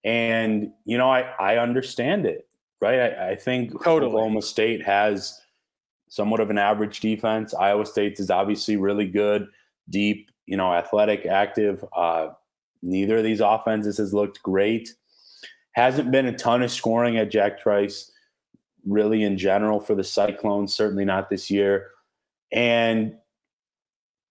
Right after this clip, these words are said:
Speaker 1: yeah, I mean, I, I get why it's so low. I, I, I think it's a very fair line for Iowa State.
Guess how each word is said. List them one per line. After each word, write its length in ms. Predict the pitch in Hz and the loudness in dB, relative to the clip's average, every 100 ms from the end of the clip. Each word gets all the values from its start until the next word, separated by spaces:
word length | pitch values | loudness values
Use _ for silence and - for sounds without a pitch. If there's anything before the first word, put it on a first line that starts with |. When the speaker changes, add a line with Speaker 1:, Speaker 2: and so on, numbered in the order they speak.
| _ _ | _ _
Speaker 1:
yeah, 420 | 117 143 214 196 - | 2 4 4 2 0
I 120 | 127 | 0
mean, 240 | 156 160 | 2 2
I, 220 | 139 98 | 0 2
I 60 | 113 | 0
get 360 | 107 101 139 117 | 0 2 2 4
why 240 | 117 123 | 2 4
it's 200 | 123 123 | 0 -2
so 240 | - 117 | 2 2
low. 360 | 113 110 117 143 | 4 4 4 4
I, 140 | 113 | 2
I, 240 | 92 92 90 | -2 -4 -2
I 40 | |
think 220 | 104 120 110 | -2 -2 -2
it's 140 | - | -2
a 60 | 95 | -2
very 440 | 92 107 123 110 | 2 2 2 0
fair 500 | - - 98 107 117 | -4 -2 2 4 2
line 440 | 104 107 110 117 | 2 0 0 -2
for 100 | 113 | 0
Iowa 220 | 104 104 104 | 2 2 0
State. 420 | - 110 113 | 0 0 0